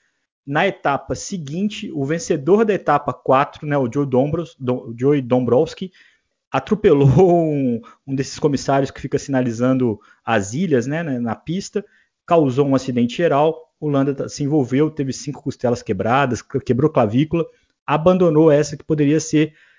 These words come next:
a, a maior chance dele de conquistar uma grande volta. Tirando isso, tá todo mundo no páreo,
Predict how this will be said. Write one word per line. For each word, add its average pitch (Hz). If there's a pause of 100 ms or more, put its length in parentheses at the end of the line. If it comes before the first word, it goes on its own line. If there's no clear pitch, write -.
(140)
a, 127
a -
maior 143
chance 131
dele 123
de -
conquistar 127
uma 123
grande 131
volta. 107 (440)
Tirando 202
isso, 233 (300)
tá 226
todo 208
mundo 151
no -
páreo, 120